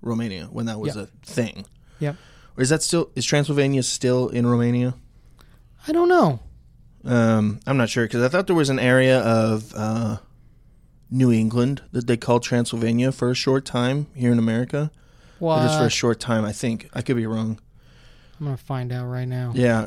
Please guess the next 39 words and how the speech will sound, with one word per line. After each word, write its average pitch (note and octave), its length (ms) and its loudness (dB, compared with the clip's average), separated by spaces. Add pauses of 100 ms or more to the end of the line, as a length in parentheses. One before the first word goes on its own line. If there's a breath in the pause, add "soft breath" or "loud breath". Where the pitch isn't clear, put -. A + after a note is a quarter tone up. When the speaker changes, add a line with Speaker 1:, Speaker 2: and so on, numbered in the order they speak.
Speaker 1:
I, C3+ 100 2
I B2 140 4
wanna D3 220 2
say C#3 240 0
that B2 140 0
it A2+ 60 -2
was, A#2 140 -2
like, A2+ 220 0
for B2 200 -2
a A2 60 0
short B2+ 340 0
amount A#2 260 2
of A2+ 60 -6
time, B2 320 0
and A2+ 140 -2
I A2 60 -2
think - 480 -6
that's B2+ 320 -2
where, A#2 800 0
um, A2 440 2
one B2 160 0
of A2+ 120 -2
the A2 120 -4
things A#2 280 -2
I A#2 80 0
wanted A2+ 400 0
to A2 80 -4
talk - 240 -8
about, A2 200 -6
maybe C#3 300 -2
it's A#2+ 160 -4
where B2 120 2
it A2+ 60 -2
was A2 120 -6
happening. A#2 540 -2 (840 soft breath)
I'm A#2+ 140 -2
not A#2+ 200 0
positive, A2+ 640 -2
but, A2 300 -6